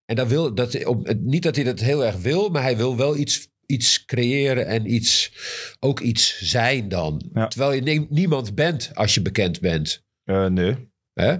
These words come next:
Speaker 2: kunt
Speaker 1: Maar,
Speaker 2: perfect iemand zijn zonder
Speaker 1: maar
Speaker 2: bekend te
Speaker 1: ergens
Speaker 2: zijn.
Speaker 1: trekt hem dat veel meer dan mijn jongste zoon. Mijn jongste zoon interesseert dat totaal niet.
Speaker 2: Nee. En had jij dat?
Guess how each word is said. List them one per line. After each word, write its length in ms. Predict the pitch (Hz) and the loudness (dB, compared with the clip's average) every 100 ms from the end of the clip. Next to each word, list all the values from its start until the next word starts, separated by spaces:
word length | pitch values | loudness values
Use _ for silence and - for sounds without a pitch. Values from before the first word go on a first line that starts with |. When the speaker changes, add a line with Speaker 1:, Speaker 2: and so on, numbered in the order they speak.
| - | -2
Speaker 2:
kunt 200 | - 95 | -4 -2
Speaker 1:
Maar, 140 | 95 135 | -2 0
Speaker 2:
perfect 200 | 135 - | 0 -2
iemand 240 | 127 117 101 | -2 -2 0
zijn 180 | 117 127 | 0 0
zonder 100 | 117 | 0
Speaker 1:
maar 140 | 123 143 | 0 0
Speaker 2:
bekend 140 | 143 151 | 2 2
te 60 | |
Speaker 1:
ergens 220 | 185 180 | 2 0
Speaker 2:
zijn. 120 | - 98 | -2 0
Speaker 1:
trekt 220 | 151 147 | 0 0
hem 200 | 139 151 | 0 2
dat 200 | 131 117 | 0 0
veel 260 | - 170 | 0 0
meer 240 | 165 156 147 | 2 2 2
dan 240 | 120 120 | 0 0
mijn 200 | 117 117 | 0 2
jongste 380 | 117 165 151 90 | 2 2 0 0
zoon. 280 | 85 85 87 | 0 0 2
Mijn 120 | 104 | 2
jongste 320 | 131 160 - | 2 0 -2
zoon 380 | 117 123 123 127 | 0 2 2 0
interesseert 520 | 110 101 - 127 117 | -4 -2 0 2 0
dat 180 | 107 - | -2 -2
totaal 500 | 101 - 113 117 113 | -4 -2 -2 0 2
niet. 380 | 110 98 - - - | 2 0 -4 -8 -2
Speaker 2:
Nee. 180 | 104 - - _ _ | 0 -2 -12 _ _
En 120 | 110 | 0
had 180 | 110 - | 0 0
jij 160 | 123 - | -2 0
dat? 240 | 117 | -2